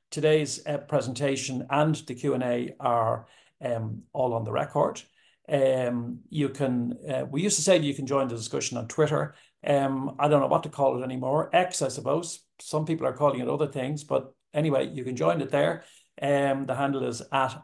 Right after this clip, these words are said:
I I E A. And as I say, it is now my pleasure to introduce Professor Catherine Hayhoe, who's the Chief Scientist for the Nature Conserv-, uh, Conservancy,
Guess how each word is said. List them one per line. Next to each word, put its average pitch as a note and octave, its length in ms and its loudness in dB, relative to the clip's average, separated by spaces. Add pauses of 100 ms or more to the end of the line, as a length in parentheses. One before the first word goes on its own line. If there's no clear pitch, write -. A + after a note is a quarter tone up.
I B2 280 0
I B2 320 -2 (160)
E C3+ 300 -6
A. F3 400 0 (380)
And D#3 160 4
as D3+ 260 2
I C#3+ 80 -2
say, E3+ 320 2
it C#3+ 160 -6
is B2 120 -8
now C#3 360 -2
my B2+ 180 0
pleasure C3+ 460 2
to B2 480 -4
introduce A#2+ 720 -6 (240)
Professor C#3 500 -2
Catherine A#2 500 -6
Hayhoe, D3 520 0
who's C3 260 -6
the A#2+ 280 -4
Chief A#3+ 220 2
Scientist F#3+ 720 2 (300)
for D3 120 2
the C3+ 200 0
Nature E3 320 4
Conserv-, B2+ 640 -2
uh, B2+ 100 -2
Conservancy, B2+ 800 0